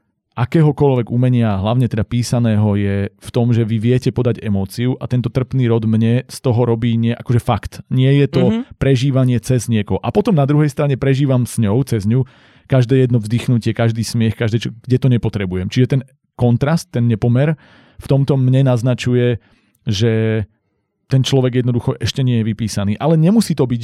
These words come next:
Speaker 1: zlé, len to je podľa mňa začiatok cesty, kde treba pomôcť, no.
Speaker 2: Nie, to je len akože naozaj, a toto by som,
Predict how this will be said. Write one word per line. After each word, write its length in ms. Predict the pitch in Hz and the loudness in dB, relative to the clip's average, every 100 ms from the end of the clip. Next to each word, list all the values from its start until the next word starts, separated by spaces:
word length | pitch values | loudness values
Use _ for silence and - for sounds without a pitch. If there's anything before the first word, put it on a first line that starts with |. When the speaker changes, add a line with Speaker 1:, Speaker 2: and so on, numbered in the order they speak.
| 113 | -4
Speaker 1:
zlé, 260 | 110 165 135 | -2 0 0
len 160 | 104 110 | -2 0
to 100 | 131 | 0
je 80 | |
podľa 240 | 113 131 127 | 0 0 0
mňa 80 | 120 | 0
začiatok 400 | 127 143 123 - | 0 -2 -4 -4
cesty, 240 | 120 - | -6 -6
kde 160 | 113 107 | -8 -4
treba 400 | 113 107 101 - _ _ _ _ | -2 -2 -2 -6 _ _ _ _
pomôcť, 400 | 101 90 76 - | -2 -2 -4 -8
no. 80 | - | -4
Speaker 2:
Nie, 120 | 90 80 | -2 -2
to 100 | 156 | 0
je 140 | 156 | 0
len 240 | 156 160 | 0 0
akože 340 | 147 139 143 139 | -2 -6 -6 -4
naozaj, 480 | 135 120 123 131 123 | -4 -6 -4 -4 -4
a 120 | 123 | -8
toto 240 | - - | -12 -10
by 160 | 127 131 | -8 -8
som, 320 | - 131 131 | -6 -6 -6